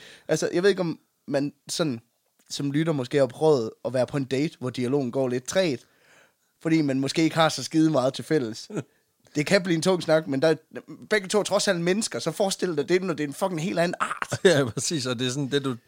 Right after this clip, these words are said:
Speaker 2: det, altså, når du snakker om, hvad kan, hvad kan bekymre dig i hverdagen, jamen, det er, at jeg ender i, i et
Speaker 1: Mm.
Speaker 2: net, og så ender i en dåse sammen med en
Speaker 1: Mm.
Speaker 2: tun.
Speaker 1: Åh.
Speaker 2: Sådan nogle ting.
Speaker 1: Okay, ja, jeg ved ikke, om jeg skal have lasagne eller bolognese til aften.
Speaker 2: Ja, præcis. Man skal have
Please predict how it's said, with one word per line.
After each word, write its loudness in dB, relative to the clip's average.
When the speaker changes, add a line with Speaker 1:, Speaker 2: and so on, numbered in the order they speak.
Speaker 2:
det, 0
altså, 0
når 0
du 0
snakker 2
om, -2
hvad 2
kan, -4
hvad -2
kan -6
bekymre 0
dig 6
i 4
hverdagen, 2
jamen, -6
det 4
er, 4
at -6
jeg -2
ender 0
i, 0
i -6
et -2
Speaker 1:
Mm. 2
Speaker 2:
net, 4
og -6
så -2
ender 0
i 2
en -2
dåse 6
sammen 0
med -6
en -6
Speaker 1:
Mm. -4
Speaker 2:
tun. -4
Speaker 1:
Åh. -2
Speaker 2:
Sådan 2
nogle -4
ting. -8
Speaker 1:
Okay, 0
ja, -6
jeg -6
ved 0
ikke, -4
om -10
jeg -10
skal -12
have -10
lasagne -4
eller -8
bolognese -6
til -8
aften. -8
Speaker 2:
Ja, 0
præcis. -2
Man -6
skal -4
have 0